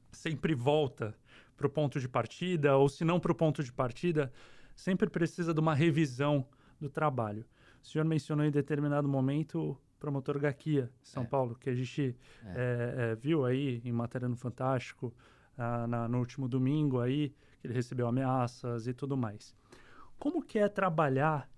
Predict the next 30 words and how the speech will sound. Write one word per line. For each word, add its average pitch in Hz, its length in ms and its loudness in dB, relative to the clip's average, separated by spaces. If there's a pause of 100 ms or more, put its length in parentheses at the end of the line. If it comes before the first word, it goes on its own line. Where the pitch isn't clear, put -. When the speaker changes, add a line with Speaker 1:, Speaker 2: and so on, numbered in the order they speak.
(160)
Speaker 1:
isso 190 520 -4 (220)
aqui 165 260 -4
na 185 120 2
nossa 180 380 2
região? 139 600 2 (320)
Que 156 100 -4
a 147 40 2
gente 165 140 0
fala 180 200 4
que - 100 -18
Santos 214 480 -2
é 196 60 2
um 208 180 8
ovo. 131 400 4 (120)
O 151 60 -6
senhor 190 320 0
é 240 60 0
promotor 202 480 0
de 208 60 -2
uma 196 100 2
cidade 180 400 -2
que - 100 -8
é 190 40 -2
um 185 260 2
ovo, 135 340 4 (360)
onde 214 600 4 (300)
há 226 300 4 (360)
muita 226 380 6
injustiça, 180 800 -2
porque 139 360 -4